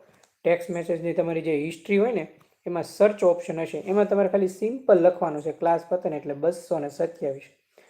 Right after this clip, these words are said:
આવું લખશો ને એટલે થઈ જશે. બરોબર છે?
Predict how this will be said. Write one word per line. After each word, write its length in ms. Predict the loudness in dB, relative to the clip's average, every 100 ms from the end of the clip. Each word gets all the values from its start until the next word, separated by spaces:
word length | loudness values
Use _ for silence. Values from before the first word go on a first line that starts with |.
| _ _
આવું 260 | 8 8 10
લખશો 280 | 6 6 2
ને 100 | 4
એટલે 160 | 2
થઈ 180 | 4 2
જશે. 300 | 2 -2 -6 -16 _ _
બરોબર 300 | 2 2 2
છે? 120 | -4